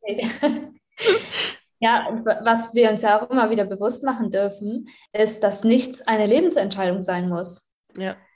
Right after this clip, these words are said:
Speaker 1: Also wenn wir neue Wege gehen und merken, okay, das ist es jetzt nicht, dann dürfen wir ja auch wieder einen neuen Weg einschlagen. Das
Speaker 2: Mhm.
Speaker 1: ist ja völlig legitim. Wir dürfen auch wieder zurückkommen. Wir dürfen alles, was wir halt jetzt so möchten.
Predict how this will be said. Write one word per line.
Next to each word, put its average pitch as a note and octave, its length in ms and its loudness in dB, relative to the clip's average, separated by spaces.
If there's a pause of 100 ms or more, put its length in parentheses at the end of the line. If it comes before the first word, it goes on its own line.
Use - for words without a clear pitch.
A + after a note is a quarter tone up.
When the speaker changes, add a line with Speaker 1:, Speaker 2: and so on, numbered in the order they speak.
Speaker 1:
Also A3+ 260 0
wenn A#3 220 2
wir A3+ 140 6
neue G#3+ 300 4
Wege C4 300 0
gehen A3+ 300 2
und G#3+ 140 0
merken, A3+ 340 0
okay, A3+ 140 -4
das G3 200 -4
ist - 180 -6
es - 160 -2
jetzt - 240 -6
nicht, A#3 200 0
dann A3 140 0
dürfen A3+ 300 0
wir A3 80 0
ja G#3 180 2
auch - 100 -8
wieder A3+ 140 -2
einen G#3+ 100 -4
neuen C4+ 300 2
Weg G3 220 -6
einschlagen. F#3 840 -4 (480)
Das G#3+ 180 0
Speaker 2:
Mhm. A3+ 60 -2
Speaker 1:
ist A#3 100 0
ja A#3 260 0 (240)
völlig A#3+ 320 2
legitim. A#3+ 800 0 (280)
Wir A3 120 0
dürfen B3 300 4
auch D4 220 2
wieder A#3+ 220 2
zurückkommen. G#3+ 840 -4
Wir A3+ 100 -2
dürfen A#3 640 0 (340)
alles, C4+ 480 0 (140)
was B3+ 220 0
wir B3+ 120 2
halt B3+ 200 0
jetzt B3+ 200 0
so C4+ 120 4
möchten. A#3+ 600 -2